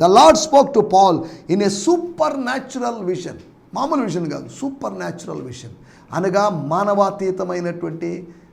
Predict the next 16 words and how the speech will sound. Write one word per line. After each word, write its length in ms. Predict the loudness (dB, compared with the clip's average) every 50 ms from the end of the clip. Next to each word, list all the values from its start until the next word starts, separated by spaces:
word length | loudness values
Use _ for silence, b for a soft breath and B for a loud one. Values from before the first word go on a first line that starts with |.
| B B -14
న్యాచురల్కి 1200 | -10 -6 -6 -4 -4 -4 -6 -8 -10 -12 -10 -8 -6 -2 -2 0 0 0 -4 -4 -6 -8 -10 -12 -12 -10 -10
అతీతమైనటువంటి 1200 | -8 -8 0 0 2 2 2 0 -2 -2 0 -2 -4 -4 -6 -8 -10 -12 -14 -14 -14 -18 -20 -20 _ _ _ _ _ _ _ _ _ _ _ _ _ _ _ _ _ _ _ _ _ _ _ _ _ _ _ _ _ _ _ _ _ _ _ _ _ 0
ఆ 100 | 0 2
విజన్లో, 440 | 4 4 2 4 2 0 0 -2 0 2 4 4
"And 100 | 4 2
said, 340 | 2 4 6 6 6 4 2 -4 -12 -18 -10 -6 4 6
'Don't 300 | 8 8 8 8 6 4 4 4
ever 140 | 4 4 2
be 160 | 0 -2 0
afraid.'" 380 | 0 -2 -2 -6 -12 -14 -16 -18 -20 -20 b b b b b b b 2
ఎప్పుడు 500 | 4 4 4 4 0 2 4 4 6 6
భయపడద్దు. 600 | 6 6 4 4 4 0 0 0 -4 -8 -12 -16 -20 -20 _ _ _ 0
కొరింథీలో 580 | 2 2 4 4 2 2 2 2 4 4 2 2
ఎంతకాలం 460 | 2 -2 -2 -2 0 2 2 2 0
ఉంటావో 280 | -2 0 0 0 0
తెలియదు, 400 | 0 -2 -4 -4 -4 -6 -8 -10